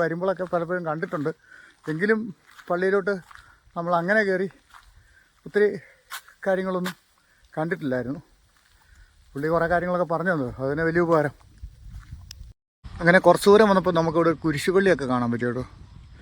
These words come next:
ഒരു പഴയ വീടും അതിൻ്റെ അപ്പുറത്തൊരു പുതിയ വീടും ഒക്കെ ഉണ്ട്. ഈ കുരിശുപള്ളി കാണാൻ നല്ല ഭംഗിയുണ്ട്.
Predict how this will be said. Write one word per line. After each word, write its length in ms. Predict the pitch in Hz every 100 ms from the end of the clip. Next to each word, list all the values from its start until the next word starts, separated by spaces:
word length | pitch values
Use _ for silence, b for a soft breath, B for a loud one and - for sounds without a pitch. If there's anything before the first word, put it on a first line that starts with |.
| b - -
ഒരു 80 | 156 151
പഴയ 280 | 151 160 180 170
വീടും 240 | 170 170 220 147
അതിൻ്റെ 180 | 156 151
അപ്പുറത്തൊരു 360 | 160 151 165 143
പുതിയ 200 | 147 170 160
വീടും 180 | 151 151
ഒക്കെ 100 | 123 127
ഉണ്ട്. 140 | 131 - - - - _ _ _ _ - - - - - -
ഈ 20 | -
കുരിശുപള്ളി 340 | 170 180 220 226
കാണാൻ 160 | 170 156
നല്ല 120 | 147 135
ഭംഗിയുണ്ട്. 340 | 131 127 101